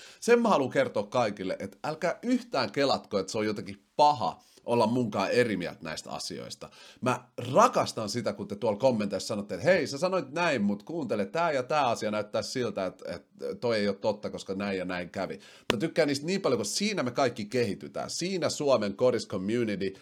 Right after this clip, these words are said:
minä, sinä ja kaikki muut, jotka kuuntelee ja katsoo näitä kommentteja, niin kehittyy korismielinä. Ja se on ihan sikahyvä juttu. No, ensinnäkin, että me kaikki kehitytään individuaalein, ja sit mä lupaan, se on Suomen koriskulttuurille vaan hyvä,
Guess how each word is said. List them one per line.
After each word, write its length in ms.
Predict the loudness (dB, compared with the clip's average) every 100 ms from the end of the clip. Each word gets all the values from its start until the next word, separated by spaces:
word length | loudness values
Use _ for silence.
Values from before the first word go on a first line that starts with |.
| -12
minä, 520 | -4 0 2 0 0 -6
sinä 440 | -10 -4 -2 0 0
ja 100 | 0
kaikki 360 | 0 0 0
muut, 240 | -2 -2 -2
jotka 200 | -6 -8
kuuntelee 500 | -6 -4 -2 -2 -2
ja 100 | -2
katsoo 380 | -2 -4 -4 -4
näitä 180 | -6
kommentteja, 540 | -4 -4 -4 -8 -10 -10
niin 180 | -12 -4
kehittyy 680 | 0 0 0 -8 -14 -14 -14 -18 -18 0
korismielinä. 1120 | 2 2 0 -6 _ -2 0 0 -2 -8 -10 _ -4
Ja 100 | 4
se 100 | 6
on 120 | 6
ihan 120 | 4
sikahyvä 440 | 0 0 0 2 0
juttu. 480 | 0 -2 -4 -4 -6 -20 -6
No, 280 | -4 -4 -2
ensinnäkin, 420 | -2 -2 -6 -10
että 100 | -10
me 60 | -10
kaikki 300 | -8 -8 -10
kehitytään 480 | -8 -8 -10 -8 -2
individuaalein, 720 | 2 4 6 6 8 6 2
ja 80 | -2
sit 160 | -4
mä 80 | -4
lupaan, 320 | -4 0 0
se 60 | 0
on 60 |
Suomen 400 | -2 2 2 2
koriskulttuurille 1600 | 0 2 0 -2 -4 -4 -8 -10 0 2 2 -2 -2 0 0 4
vaan 220 | 4 4
hyvä, 220 | 2 -2